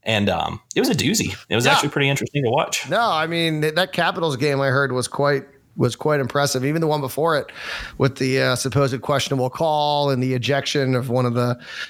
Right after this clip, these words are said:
Speaker 2: Capitals players. And so, yeah, I mean, I, I definitely heard it was, it was great. I just always think it's funny that, like, the Capital, that the, um, that the, you know, hockey finals are, like, on the Outdoor Network. <laughs> Like, it's not even on, like, one of the sport. It's, like, on the Outdoor, you know, whatever network. And,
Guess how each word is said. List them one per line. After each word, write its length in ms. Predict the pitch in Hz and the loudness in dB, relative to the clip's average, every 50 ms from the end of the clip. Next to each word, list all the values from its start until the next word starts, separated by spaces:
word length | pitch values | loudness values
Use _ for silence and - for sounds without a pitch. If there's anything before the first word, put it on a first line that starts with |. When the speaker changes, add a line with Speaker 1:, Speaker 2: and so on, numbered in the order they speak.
| - _ | -12 _
Speaker 2:
Capitals 460 | - 160 147 139 - 147 139 135 123 | 0 2 2 2 2 0 0 -2 -2
players. 680 | - - 143 135 131 127 127 127 127 127 127 123 107 | -4 -2 0 0 2 2 2 2 2 0 0 0 0
And 160 | 117 120 120 113 | 0 0 0 0
so, 160 | - 120 127 | 0 -2 -2
yeah, 240 | 123 156 196 190 156 | -2 0 0 2 2
I 60 | 156 | 2
mean, 100 | 160 165 | 0 0
I, 200 | 170 175 - 185 | 0 0 0 0
I 40 | 185 | 0
definitely 240 | 208 233 214 - | 0 0 0 2
heard 140 | 170 170 165 | 2 2 2
it 40 | 147 | 0
was, 140 | 139 127 - | 0 -2 -2
it 140 | - - 147 | -2 0 0
was 160 | 139 120 - | 0 0 0
great. 180 | - 156 151 | 0 0 2
I 80 | 143 143 | 2 2
just 140 | 139 127 139 | 0 0 0
always 180 | 151 143 113 | 0 0 0
think 140 | 123 151 131 | 0 0 -2
it's 100 | 131 - | -2 -2
funny 240 | - 139 135 135 135 | -2 0 2 2 2
that, 120 | 123 123 | 0 0
like, 260 | 113 120 120 110 - - - - - - - - _ _ | 0 0 0 0 -2 -8 -16 -20 -20 -20 -20 -20 _ _
the 120 | - 127 | -8 -6
Capital, 460 | - - 151 131 139 - 139 135 143 - | -2 0 0 0 0 0 0 -2 -2 0
that 200 | - 143 135 113 | 0 0 0 0
the, 220 | 135 131 127 123 | 0 2 2 2
um, 480 | 120 110 107 107 107 104 104 98 80 - - - _ - - - - - - - - 117 | 2 2 2 0 -2 -2 -4 -6 -6 -10 -14 -16 _ -12 -12 -10 -12 -18 -20 -18 -8 -4
that 480 | 117 135 127 123 123 123 123 - - | -2 0 2 2 0 0 -2 -2 -2
the, 100 | 123 127 | 0 2
you 240 | 127 127 127 135 135 | 2 0 0 0 2
know, 160 | 123 123 104 | 2 2 2
hockey 380 | - - 139 143 135 - 147 131 | 2 2 2 2 2 0 -2 -2
finals 480 | - 143 120 143 135 131 120 123 107 | 0 0 0 2 2 2 2 2 2
are, 60 | 131 127 | 2 2
like, 220 | 120 123 120 - | 2 0 0 0
on 140 | 98 127 127 | 0 2 2
the 140 | 123 120 127 | 2 0 0
Outdoor 520 | 127 131 135 - 127 135 131 123 123 123 | 0 0 0 0 -2 0 0 2 2 2
Network. 640 | 123 117 113 - 92 98 107 104 92 - - - - - | 0 0 -2 -2 -2 0 0 0 0 0 -2 -4 0 0
<laughs> 60 | - - - - - - - - 880 880 - - - - | 0 0 -2 -2 0 2 4 4 4 2 0 -6 -2 2
Like, 260 | - 208 156 - - - - - - - - | 2 2 2 2 -2 -8 -10 -8 -6 -4 -2
it's 100 | 185 156 | -2 0
not 180 | 170 220 233 240 | 0 2 2 2
even 160 | 240 233 226 | 0 0 0
on, 120 | 220 214 | 0 0
like, 160 | 214 214 180 190 | 0 0 0 0
one 100 | 190 190 | 0 0
of 40 | |
the 80 | 175 170 | 0 -2
sport. 420 | - - - 170 175 185 185 185 | -2 -2 -2 0 2 2 2 2
It's, 160 | 175 170 - - | 0 0 0 0
like, 160 | 175 170 160 | 0 2 2
on 160 | 170 160 156 | 2 2 2
the 140 | 156 160 151 | 0 0 0
Outdoor, 840 | 143 151 156 151 - 175 160 156 156 151 151 147 143 143 143 143 147 | 2 2 0 0 0 0 0 2 2 2 2 2 0 0 -2 -2 -2
you 140 | 143 143 135 | 0 0 2
know, 140 | 127 127 127 | 2 2 2
whatever 560 | 123 123 135 135 139 139 135 139 139 131 127 | 0 0 2 4 4 4 4 2 2 0 0
network. 600 | 131 131 135 135 135 131 131 131 131 123 - - | 2 2 2 2 2 2 0 0 -2 -2 -2 -2
And, 220 | 135 123 117 135 | -2 0 0 -2